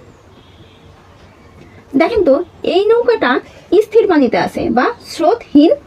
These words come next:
পানিতে আছে। স্রোতহীন পানিতে মনে করেন এর গতিবেগ দশ কিমি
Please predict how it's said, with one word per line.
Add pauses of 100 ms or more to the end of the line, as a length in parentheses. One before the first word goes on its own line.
(120)
পানিতে (100)
আছে। (400)
স্রোতহীন
পানিতে (120)
মনে
করেন (220)
এর (100)
গতিবেগ (880)
দশ (960)
কিমি